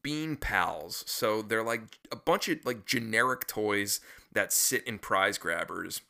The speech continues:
I would imagine you can acquire them in other ways, but,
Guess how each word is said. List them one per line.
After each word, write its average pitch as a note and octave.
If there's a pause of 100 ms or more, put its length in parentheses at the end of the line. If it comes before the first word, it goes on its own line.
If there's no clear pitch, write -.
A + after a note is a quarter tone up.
I G2
would G#2
imagine A2+
you G#2+
can G#2+
acquire A2
them F#2+
in G2+
other G#2+
ways, F#2
but, F2+